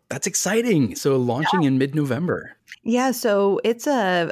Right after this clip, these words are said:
Speaker 2: a five-year-old dream of mine. I actually launched a version of it that was an in-person workshop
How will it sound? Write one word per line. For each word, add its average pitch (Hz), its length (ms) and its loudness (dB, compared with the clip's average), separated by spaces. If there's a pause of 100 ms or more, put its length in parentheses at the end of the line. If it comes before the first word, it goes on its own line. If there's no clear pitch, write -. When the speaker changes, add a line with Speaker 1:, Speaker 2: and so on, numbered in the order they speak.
Speaker 2:
a 180 80 -2
five-year-old 220 720 0
dream 190 320 2
of 175 160 -2
mine. 170 320 0
I 165 60 -2
actually 185 480 0
launched 180 420 -2
a 180 80 0
version 185 460 0
of 185 280 0
it 180 260 0
that 175 100 -2
was 180 180 0
an 170 120 0
in-person 180 880 0
workshop 196 560 -2